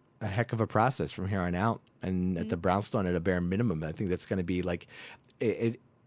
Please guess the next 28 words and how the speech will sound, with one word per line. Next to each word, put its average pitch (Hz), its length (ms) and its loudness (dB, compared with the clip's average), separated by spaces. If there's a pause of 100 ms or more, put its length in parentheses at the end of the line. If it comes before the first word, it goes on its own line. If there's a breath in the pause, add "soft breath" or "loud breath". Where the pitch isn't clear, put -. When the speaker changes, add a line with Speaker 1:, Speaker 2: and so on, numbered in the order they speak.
(120)
Speaker 1:
in 131 100 4
a 120 60 8
weird 135 220 8
way, 123 160 6
that 113 280 4 (240)
is 131 120 2
gonna 113 140 4
be 104 180 6
everything 101 380 2
I, 95 240 2
I 95 200 -4 (180)
didn't 104 260 2
necessarily 127 540 2
want. 139 240 2
Like, 95 140 -4
let's 101 180 0
just - 200 -6
kinda 101 200 -2
make 95 200 0
it 90 80 0
mayhem 92 320 0
and 90 80 -2
make 90 140 -4
it 82 60 -4
a 82 60 -4
party 90 360 0
and 87 120 -2
not, 87 260 0